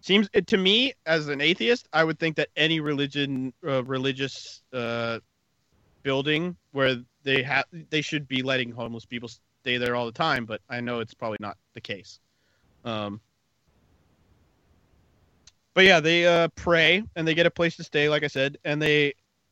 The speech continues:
ask this guy for a ride to Atlanta the next day, and he says, "Oh, that's where I'm from. I'm headed there, so yeah, you can totally come with me." And I guess their plan is to meet up with more friends.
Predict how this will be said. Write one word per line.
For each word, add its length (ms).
ask 220
this 140
guy 220
for 200
a 40
ride 280
to 120
Atlanta 460
the 120
next 300
day, 340
and 100
he 80
says, 240
"Oh, 180
that's 200
where 120
I'm 140
from. 360
I'm 200
headed 280
there, 340
so 160
yeah, 320
you 140
can 80
totally 280
come 200
with 120
me." 200
And 120
I 40
guess 180
their 140
plan 260
is 80
to 100
meet 180
up 120
with 100
more 220
friends. 580